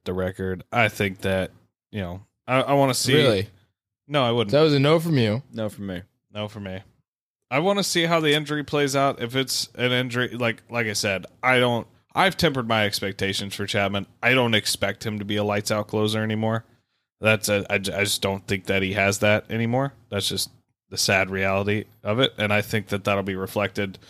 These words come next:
Speaker 1: with who they go to, you know, in high leverage spots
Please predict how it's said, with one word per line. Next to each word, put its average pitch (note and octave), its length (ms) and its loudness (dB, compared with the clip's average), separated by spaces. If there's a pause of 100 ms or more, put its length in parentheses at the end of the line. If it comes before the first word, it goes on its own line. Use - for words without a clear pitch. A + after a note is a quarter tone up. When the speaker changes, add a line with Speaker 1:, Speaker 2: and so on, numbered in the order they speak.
(480)
Speaker 1:
with A2 460 0 (180)
who A#2 180 2
they G2+ 160 2
go G2 200 2
to, G2 460 0
you - 80 -14
know, F2+ 340 -6
in G2+ 120 -6
high G2+ 180 0
leverage F#2+ 300 -4
spots - 480 -4